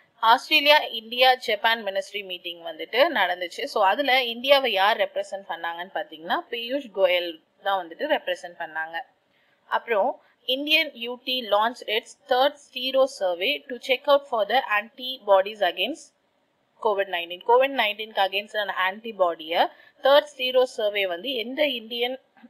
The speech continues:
Union Territory launch பண்ணிருக்காங்கன்னு பார்த்தீங்கன்னா, New Delhi. Next,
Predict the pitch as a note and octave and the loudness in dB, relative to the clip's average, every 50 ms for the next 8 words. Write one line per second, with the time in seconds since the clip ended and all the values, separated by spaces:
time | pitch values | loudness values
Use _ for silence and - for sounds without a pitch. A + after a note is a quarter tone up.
0 | _ A3 A#3 A3+ A#3 A#3 A#3 A#3 A#3 G#3+ G3 G3 G3 - F#3+ F#3 F#3 E3+ F3+ F3+ | _ -4 -2 -2 2 2 0 0 0 -2 -2 -2 0 0 0 0 0 -2 -2 -2
1 | F#3 A3 - - G3 F#3 F#3 F3+ - F3+ E3+ F3 F3+ F3 - D#3+ - F3+ E3 F3 | -2 -4 -6 -6 -6 -4 -4 -4 -6 -6 -8 -8 -10 -8 -10 -10 -10 -10 -4 -2
2 | C4+ G#4 F#4 C#4 A3+ G3 F3 E3+ E3+ E3 E3 E3+ E3+ - _ _ _ _ _ _ | -2 -2 -2 -4 -4 -4 -4 -4 -4 -6 -6 -12 -14 -16 _ _ _ _ _ _
3 | _ _ _ _ _ _ _ _ _ _ _ _ _ _ _ _ _ _ _ - | _ _ _ _ _ _ _ _ _ _ _ _ _ _ _ _ _ _ _ -6
4 | A3 A3+ - - - A3+ G#3+ B3 C#4 | -6 -6 -6 -6 -4 0 2 4 2